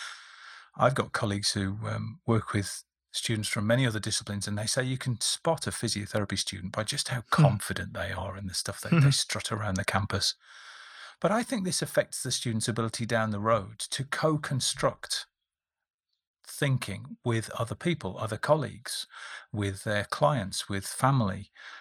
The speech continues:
Speaker 1: Um, and so th-, their, their knowledge only, it becomes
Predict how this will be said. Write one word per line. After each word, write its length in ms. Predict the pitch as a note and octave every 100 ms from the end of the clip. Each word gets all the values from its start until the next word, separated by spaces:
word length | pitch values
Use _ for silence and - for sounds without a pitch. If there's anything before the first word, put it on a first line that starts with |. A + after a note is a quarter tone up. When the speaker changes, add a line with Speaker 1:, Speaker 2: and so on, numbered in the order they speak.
| - -
Speaker 1:
Um, 540 | G#2 G#2+ G#2+ G#2 - _ _ - - - _ - - - _ _ _ _ _ _ _ -
and 120 | D3
so 360 | - E3 D3+ D3+ _ - -
th-, 140 | - - _ _ - - - -
their, 180 | D#3+ -
their 140 | D#3+
knowledge 320 | D#3+ F#3 F#3
only, 460 | - E3 D#3+ D3+ - _ _ _ _ _ _ - -
it 540 | - - - - -
becomes 560 | D#3 - F3 F3 D3+